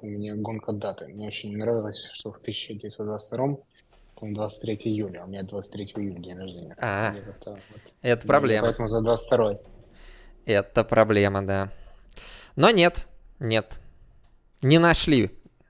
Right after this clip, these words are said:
Speaker 2: к сожалению, никаких доказательств. Работали очень плотно. Группа, комиссия наша по выявлению года рождения собиралась один раз.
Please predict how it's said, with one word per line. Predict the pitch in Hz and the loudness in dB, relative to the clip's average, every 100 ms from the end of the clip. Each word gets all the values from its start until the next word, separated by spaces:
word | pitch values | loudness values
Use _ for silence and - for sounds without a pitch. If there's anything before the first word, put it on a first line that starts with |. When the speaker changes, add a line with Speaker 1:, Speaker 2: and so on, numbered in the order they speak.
| _ - | _ -14
Speaker 2:
к | |
сожалению, | - 104 107 104 101 | 0 2 4 2 0
никаких | 101 113 | -2 -2
доказательств. | 107 104 123 151 180 190 - - - - | -2 8 8 10 6 2 -8 -20 -20 6
Работали | - 135 143 202 156 143 - | 10 12 12 10 10 8 10
очень | 160 - 110 | 10 10 0
плотно. | - 139 - 160 156 - - - _ _ _ _ _ _ | 6 6 6 0 -4 -12 -20 -20 _ _ _ _ _ _
Группа, | 110 143 160 - 113 | 4 6 6 8 8
комиссия | - 127 139 120 110 | 8 4 4 2 2
наша | 110 107 107 | 2 0 -2
по | - 117 | 4 6
выявлению | 110 113 117 120 110 107 | 6 4 4 2 2 0
года | 113 113 110 104 107 | 2 4 6 6 6
рождения | 110 107 113 104 101 | 4 2 0 0 -6
собиралась | - 107 110 107 107 - - - - - - - - - | -2 4 6 6 2 -6 -16 -20 -20 -20 -20 -20 -20 2
один | 127 113 107 | 4 6 8
раз. | 104 - | 8 8